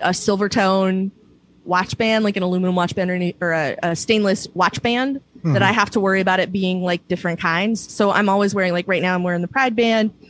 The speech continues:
Speaker 1: Um, I have the other Pride band and the other, other Pride band. And I have, like, a couple of silicone ones that I,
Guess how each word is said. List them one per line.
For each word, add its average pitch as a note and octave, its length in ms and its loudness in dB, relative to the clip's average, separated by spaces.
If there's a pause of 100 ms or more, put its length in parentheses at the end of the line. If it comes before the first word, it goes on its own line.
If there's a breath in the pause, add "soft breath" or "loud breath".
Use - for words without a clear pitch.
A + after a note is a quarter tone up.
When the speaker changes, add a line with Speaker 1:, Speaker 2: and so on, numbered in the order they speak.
(260 loud breath)
Speaker 1:
Um, F3+ 440 2
I F#3+ 100 2
have F#3 300 2
the F#3 100 4
other F#3+ 160 2
Pride G3+ 220 -2
band F#3 260 0
and E3+ 80 -4
the D#3+ 80 -2
other, E3 160 0
other F#3 160 2
Pride F#3 300 -2
band. F3+ 320 -2 (320 soft breath)
And F3+ 120 0
I E3+ 120 2
have, E3+ 560 2
like, F3 280 0
a F3 60 -2
couple F3 320 0
of E3 140 -2
silicone F3+ 520 2
ones F3 300 0
that F3+ 160 0
I, E3+ 500 0